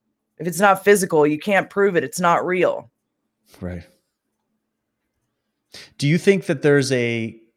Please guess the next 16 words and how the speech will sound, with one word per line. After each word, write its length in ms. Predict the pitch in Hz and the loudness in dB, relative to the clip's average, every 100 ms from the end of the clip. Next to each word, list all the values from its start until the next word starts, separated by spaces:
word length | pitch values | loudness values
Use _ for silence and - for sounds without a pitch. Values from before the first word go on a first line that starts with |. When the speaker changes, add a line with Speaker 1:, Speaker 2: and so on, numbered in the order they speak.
| _ | _
Speaker 2:
component 640 | - 117 - 135 139 139 | -10 -10 -4 -2 0 0
of 120 | 120 104 | -4 -12
fear 680 | - 127 117 110 92 92 - | -10 -4 0 0 -2 -6 -8
as 180 | 107 98 | -8 -4
well 260 | 104 107 98 | 0 0 0
that's 160 | 92 | -4
part 240 | - 107 101 | -4 -2 0
of 60 | |
this 320 | 98 92 - _ _ - | -2 -6 -10 _ _ -6
blockage, 540 | 98 92 - 80 - 104 | -4 -4 -6 -12 -8 0
right? 240 | 110 120 - _ _ _ | 0 0 -6 _ _ _
Like, 300 | 110 104 - - - _ _ _ _ _ _ _ _ _ - | 0 0 -2 -16 -20 _ _ _ _ _ _ _ _ _ 2
I 80 | 147 | 4
would 160 | 147 | 4
say 200 | - 120 | 2 2
this. 340 | 92 87 - | 0 -6 -10